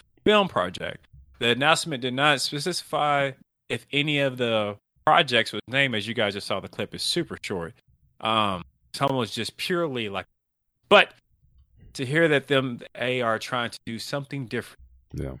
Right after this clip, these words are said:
Speaker 1: is a slight breath of fresh air. Man, I could not get into Alcazization or whatever it's called. I couldn't get into it. I'm
Speaker 2: Why
Speaker 1: gonna
Speaker 2: not?
Speaker 1: try again
Speaker 2: Like, what,
Speaker 1: once
Speaker 2: what
Speaker 1: I
Speaker 2: was
Speaker 1: get
Speaker 2: it
Speaker 1: off
Speaker 2: about
Speaker 1: this,
Speaker 2: it? The,
Speaker 1: as you
Speaker 2: the,
Speaker 1: guys just saw the
Speaker 2: that
Speaker 1: It was
Speaker 2: you
Speaker 1: about, no, I,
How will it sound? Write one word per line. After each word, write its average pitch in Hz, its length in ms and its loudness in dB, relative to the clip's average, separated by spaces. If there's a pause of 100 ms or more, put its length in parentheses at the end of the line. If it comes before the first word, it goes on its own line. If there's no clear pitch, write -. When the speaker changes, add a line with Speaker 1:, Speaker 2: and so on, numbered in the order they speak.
(220)
Speaker 1:
is 98 640 -8 (140)
a 113 80 -4
slight - 560 0
breath 107 260 -2
of 95 80 -8 (260)
fresh 104 140 -10
air. 92 60 -10
Man, 139 180 0
I 240 100 6
could 196 200 0
not 175 240 4
get 160 180 4
into 147 580 2 (320)
Alcazization 120 1000 2 (100)
or - 80 -8
whatever 120 300 2
it's 95 140 -2
called. - 240 -4
I 98 80 2
couldn't 165 240 -2
get 165 120 2
into 156 280 -2
it. 87 220 -8
I'm 131 140 -2
Speaker 2:
Why 175 100 2
Speaker 1:
gonna 180 60 4
Speaker 2:
not? 110 80 0
Speaker 1:
try 180 240 6
again 170 460 2 (360)
Speaker 2:
Like, 87 120 2
what, 95 140 4
Speaker 1:
once 139 160 6
Speaker 2:
what 147 80 6
Speaker 1:
I - 20 6
Speaker 2:
was 143 120 4
Speaker 1:
get 147 60 6
Speaker 2:
it 143 80 8
Speaker 1:
off 110 60 4
Speaker 2:
about 107 200 2
Speaker 1:
this, 80 140 2
Speaker 2:
it? - 40 -12
The, 78 260 -2
Speaker 1:
as 98 100 -4
you - 80 0
Speaker 2:
the, 117 60 0
Speaker 1:
guys 101 140 0
just 98 120 -8
saw 98 140 -4
the 92 80 -12 (840)
Speaker 2:
that - 80 4
Speaker 1:
It 190 40 12
was 254 160 10
Speaker 2:
you 240 60 8
Speaker 1:
about, 208 460 8 (1080)
no, 208 300 8
I, 160 160 2